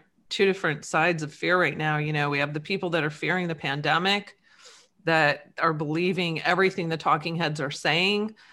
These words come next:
who aren't putting out the actual facts. And then we've got the people fearing, who are more a-, aware of the actual data and are, and are fearing where, how far they're gonna take this moving forward. And not just with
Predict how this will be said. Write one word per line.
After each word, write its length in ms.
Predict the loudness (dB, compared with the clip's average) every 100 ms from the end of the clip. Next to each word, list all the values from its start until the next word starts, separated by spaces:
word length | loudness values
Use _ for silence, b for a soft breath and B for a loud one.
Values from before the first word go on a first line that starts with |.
| b
who 140 | -4 2
aren't 400 | 6 6 4 -4
putting 260 | -2 2
out 200 | 2 0
the 120 | 0
actual 400 | 0 0 -4 -8
facts. 580 | -6 0 2 0 -2 -16 -18 B B B B -2
And 180 | 2
then 120 | 4 6
we've 180 | 4
got 220 | 6 4 4
the 60 |
people 420 | -2 -2 2 0
fearing, 720 | 0 0 2 2 0 -2 -6 -12 _ _ _ 4
who 100 | 6
are 300 | 6 2 -2
more 500 | -2 2 4 4 0 _ -10
a-, 100 | -8 -2
aware 800 | -2 2 4 6 6 8 6 4
of 140 | 2
the 140 | 4
actual 320 | 4 2 -4 -2
data 520 | 0 2 2 2 2
and 140 | 2
are, 320 | 4 4 2 -2
and 160 | -2 2
are 180 | 2 0
fearing 720 | -2 2 4 2 0 -2 -8 b b b _
where, 360 | 0 6 6 6
how 160 | 6
far 260 | 4 6 6
they're 100 | 4
gonna 160 | 0 -4
take 320 | -2 -2 -2
this 220 | -6 -4
moving 280 | -4 -4 -4
forward. 560 | -6 -2 -2 -2 -8 -12 B B
And 140 | 0 4
not 280 | 6 4 0 -4
just 300 | -2 -2 0
with 240 | -2 -2